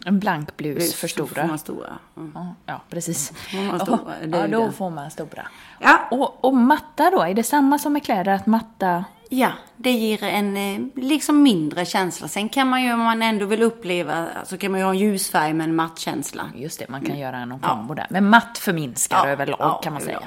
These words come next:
Speaker 1: säga.
Speaker 2: Sen
Speaker 1: Ja.
Speaker 2: har vi kalla färger för stora.
Speaker 1: Okej.
Speaker 2: Mm.
Speaker 1: Blir,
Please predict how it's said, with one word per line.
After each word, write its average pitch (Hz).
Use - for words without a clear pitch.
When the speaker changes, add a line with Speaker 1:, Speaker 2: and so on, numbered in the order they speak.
Speaker 1:
säga. 214
Speaker 2:
Sen 403
Speaker 1:
Ja. 302
Speaker 2:
har 247
vi 165
kalla 240
färger 254
för -
stora. -
Speaker 1:
Okej. 180
Speaker 2:
Mm. 190
Speaker 1:
Blir, 262